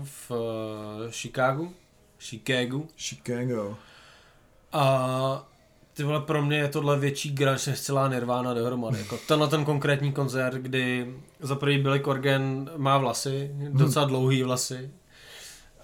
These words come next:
Speaker 1: A je to točený z takového místa divnýho na úplně hroznou jako videokameru. O, je to v noci,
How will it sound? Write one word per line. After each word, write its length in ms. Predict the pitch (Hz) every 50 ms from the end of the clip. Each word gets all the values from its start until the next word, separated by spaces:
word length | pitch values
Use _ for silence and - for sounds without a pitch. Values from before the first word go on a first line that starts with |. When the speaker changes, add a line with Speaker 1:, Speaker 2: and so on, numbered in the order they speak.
| - -
Speaker 1:
A 520 | 135 135 135 131 131 127 127 127 127 123 127 143 - - -
je 120 | 139 135
to 120 | 135 147 139
točený 420 | 143 147 139 - - 143 143 139
z 60 | 139
takového 400 | - 143 143 147 143 143 143 143 139 139 -
místa 580 | 147 135 131 123 - - 139 139 139 - - - - - - - - - - - -
divnýho 500 | 123 131 127 127 135 135 135 139 135 131
na 160 | 135 131 131
úplně 240 | 127 123 - 143 143
hroznou 500 | 143 135 127 123 120 135 139 139 135 131
jako 180 | 123 - 147
videokameru. 880 | 131 127 123 131 131 131 - 151 143 139 143 139 143 143 139 139 143 143 - - - - - - - - - - - - - - - - 247
O, 360 | 127 123 123 123 120 120 123
je 120 | 123 123
to 160 | 123 147 143
v 100 | 127 123 131
noci, 680 | 127 123 117 - - 156 147 143 143 147 147 143 143